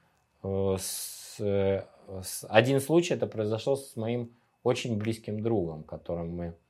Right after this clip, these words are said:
очень много практик вместе делали. И несмотря на такую дружбу и несмотря на, а, не одну жизнь вместе, а, вот, э, вот это,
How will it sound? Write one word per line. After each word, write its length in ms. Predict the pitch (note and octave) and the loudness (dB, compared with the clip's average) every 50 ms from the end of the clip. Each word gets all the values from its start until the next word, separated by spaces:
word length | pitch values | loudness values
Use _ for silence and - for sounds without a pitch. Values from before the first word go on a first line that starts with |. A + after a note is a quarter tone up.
| _ _ _ _ _ _ - | _ _ _ _ _ _ -8
очень 240 | G2+ G2 - G#2+ G#2 | -8 -6 -2 -2 2
много 280 | G#2 G2+ G2 F#2+ G2+ | 2 4 4 4 4
практик 520 | F#2+ - A2 G2+ F#2 - - - - - F2 | 4 6 6 4 4 4 0 -10 -14 -10 -10
вместе 340 | E2 D#2+ D2+ - - - | -10 -10 -10 -12 -14 -14
делали. 460 | E2 E2+ G2+ A2 B2 C3 A#2+ G#2 F#2+ F2+ | -10 -8 -4 -2 0 0 0 0 0 -2
И 280 | F2 F2 F2+ F2+ F2 F2 - _ _ _ _ _ _ _ _ _ _ _ _ _ _ _ _ _ _ _ _ _ _ _ _ _ | -2 -2 -4 -4 -6 -10 -14 _ _ _ _ _ _ _ _ _ _ _ _ _ _ _ _ _ _ _ _ _ _ _ _ _
несмотря 560 | - G2+ G2+ F#2+ - A2 A2 G#2+ G#2+ A2+ G#2+ G2+ | -6 -4 -4 -2 4 6 6 6 8 8 6 6
на 140 | G2+ G2 | 4 2
такую 300 | F#2 - - - G#2+ G#2 | -2 -4 -4 -2 -2 -2
дружбу 460 | G2+ A2 A#2+ C3+ D3+ D3+ C#3+ B2+ A#2 G#2 | 0 0 -2 -2 -2 -2 -2 0 0 0
и 340 | G2 F#2+ G2 F#2 F2 - - _ _ _ _ _ - - - _ _ _ _ _ - | 0 0 -2 -2 -4 -8 -14 _ _ _ _ _ -20 -20 -20 _ _ _ _ _ -6
несмотря 680 | G#2 G2 - - G#2+ G#2+ G#2 G#2+ A2 A2 G#2+ G#2 G#2 | -6 -4 0 2 2 2 4 4 6 6 6 6 4
на, 540 | G#2 G#2 G2+ G2 G2 F#2+ F#2+ F#2 F2 F2 - _ _ _ _ _ _ _ _ _ _ _ _ _ _ _ _ _ _ _ _ _ _ _ _ _ _ - | 4 2 2 2 0 0 -2 -4 -6 -8 -12 _ _ _ _ _ _ _ _ _ _ _ _ _ _ _ _ _ _ _ _ _ _ _ _ _ _ -4
а, 400 | - G2+ F#2+ F#2+ F#2+ F#2+ F#2+ F#2 | 0 2 2 4 4 4 4 2
не 300 | F#2+ G2 G2+ G#2 G#2+ A2 | 2 0 0 2 4 8
одну 360 | A2 A2 A2 A2 A2+ A2+ A2 G#2 | 8 8 8 8 4 2 2 2
жизнь 360 | G2+ G#2 G#2 G2 F#2 F#2+ G2 | 2 0 0 -2 -2 -4 -4
вместе, 440 | G#2 A#2+ D3 D#3+ - - A#2+ G#2+ G2 | -4 -4 -4 -6 -4 -2 0 2 4
а, 360 | F#2 F#2 F2+ F2+ F2 F2 F2 | 4 2 2 2 0 -2 -2
вот, 340 | E2+ F2+ F#2 F#2+ F#2 - - | -4 -6 -8 -8 -10 -10 -10
э, 580 | F#2+ F#2 F2+ F2 F2 F2 E2+ E2+ E2+ E2 D#2+ D#2+ E2+ F2 - | -8 -6 -6 -6 -6 -6 -4 -4 -4 -4 -6 -8 -12 -14 -12
вот 160 | - F#2+ - | -12 -6 -4
это, 600 | G#2+ - - G#2 G2 F#2+ F#2+ F#2 F#2 F2+ F2 F2 | -4 -2 2 4 4 4 6 4 2 2 0 -4